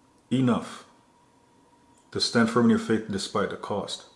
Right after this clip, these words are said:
then they have no reason to respect you.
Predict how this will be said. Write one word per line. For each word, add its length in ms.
then 100
they 60
have 140
no 100
reason 220
to 60
respect 420
you. 120